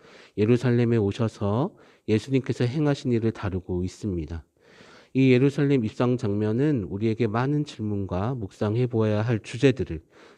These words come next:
던져주고 있습니다. 나귀 새끼를 타고 입성하시는 예수님과 그 예수님을 맞이하는 주의 백성들의 모습은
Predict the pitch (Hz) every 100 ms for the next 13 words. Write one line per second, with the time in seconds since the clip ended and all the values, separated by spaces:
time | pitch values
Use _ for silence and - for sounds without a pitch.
0 | - 101 101 107 95 110 101 - 92 82
1 | 78 87 - _ _ - - - - 101
2 | 107 147 143 151 - 131 131 131 123 127
3 | 104 - 117 117 - 117 113 101 - 110
4 | 95 90 104 110 90 - - - - 123
5 | 107 117 143 139 135 123 95 95 113 110
6 | 117 - 107 107 95 - 110 110 104 107
7 | 87 - 90 - 151 98